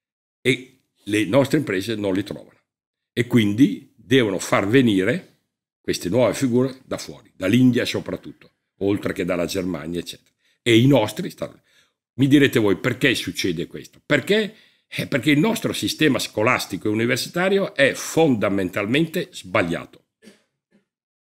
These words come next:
Cosa volete che vi dica? Chi ci ha rovinato la vita è stato Benedetto Croce,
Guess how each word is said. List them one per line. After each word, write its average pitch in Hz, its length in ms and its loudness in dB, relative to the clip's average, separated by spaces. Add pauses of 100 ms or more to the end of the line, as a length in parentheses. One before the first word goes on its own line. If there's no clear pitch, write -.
(500)
Cosa 110 200 -6
volete 101 400 -2
che 87 140 -8
vi 90 120 -4
dica? - 300 -18 (360)
Chi 131 160 -2
ci 185 100 2
ha 170 60 4
rovinato 127 540 4
la 226 100 2
vita 220 340 0
è 131 60 0
stato 104 420 -2
Benedetto 110 600 0
Croce, 98 580 -4